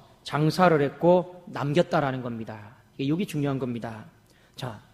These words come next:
이들이 열심히 일을 해서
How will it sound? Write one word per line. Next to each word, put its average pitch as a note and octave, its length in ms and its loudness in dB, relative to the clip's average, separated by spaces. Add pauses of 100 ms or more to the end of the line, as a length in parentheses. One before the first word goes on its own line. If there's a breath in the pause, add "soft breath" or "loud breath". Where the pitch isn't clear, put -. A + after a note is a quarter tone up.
(480 soft breath)
이들이 F3+ 600 6
열심히 E3+ 520 0
일을 D3 160 0
해서 C3 600 -4